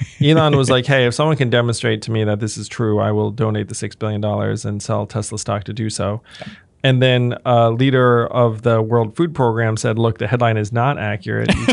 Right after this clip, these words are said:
Speaker 2: you, you
Speaker 1: <laughs>
Speaker 2: cannot cure world hunger with six billion dollars, but you can feed the most food insecure forty-two million." Uh,
Speaker 1: Yeah, it would solve geopolitical instability, in his words.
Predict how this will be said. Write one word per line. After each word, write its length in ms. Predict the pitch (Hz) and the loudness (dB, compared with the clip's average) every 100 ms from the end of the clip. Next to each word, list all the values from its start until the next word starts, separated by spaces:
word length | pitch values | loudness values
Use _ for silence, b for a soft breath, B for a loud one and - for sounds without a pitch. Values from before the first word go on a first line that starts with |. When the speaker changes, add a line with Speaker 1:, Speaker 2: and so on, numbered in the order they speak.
| 131 | 0
Speaker 2:
you, 80 | 180 - | 0 2
you 80 | 269 | -2
Speaker 1:
<laughs> 100 | - | 0
Speaker 2:
cannot 680 | - 147 160 120 113 - - | -2 0 0 2 0 -2 -12
cure 480 | - 120 113 110 110 B B B | -2 0 2 0 -4 B B B
world 180 | 120 120 | -2 0
hunger 220 | 113 117 110 | 0 0 0
with 100 | 107 | -2
six 180 | 117 | -4
billion 240 | - 113 110 | -4 -2 0
dollars, 300 | 110 110 110 | 2 2 0
but 120 | 117 | -4
you 100 | 113 | -6
can 440 | 117 - 135 120 117 b b _ | -6 -2 0 -2 -4 b b _
feed 300 | 139 131 113 | 0 0 2
the 280 | 117 110 110 | 2 2 0
most 440 | 117 117 113 - - - | 0 0 0 -8 -20 -20
food 320 | - 131 123 | -2 0 0
insecure 420 | 117 - - 117 | -2 -6 -4 -4
forty-two 440 | 123 117 110 - | -2 -2 -2 -6
million." 500 | 110 107 104 104 107 - B B B _ _ | -4 -2 -2 -4 -6 -12 B B B _ _
Uh, 380 | 113 110 107 104 - - - - _ _ _ _ _ _ _ _ _ - | 0 2 0 -2 -8 -20 -20 -20 _ _ _ _ _ _ _ _ _ -8
Speaker 1:
Yeah, 200 | 147 117 - _ | -2 -2 -4 _
it 80 | 139 | 0
would 140 | 123 107 | 2 2
solve 440 | 147 127 123 104 147 | 2 2 2 -2 -4
geopolitical 580 | 120 143 135 123 113 117 | 0 2 4 4 2 2
instability, 680 | 113 - 104 104 98 95 90 - _ - _ _ _ - | 0 0 2 2 2 -2 -6 -12 _ -20 _ _ _ -8
in 100 | 101 | -6
his 200 | 101 95 | -4 -6
words. 720 | 95 104 92 90 90 95 - | -8 -8 -8 -8 -10 -12 -14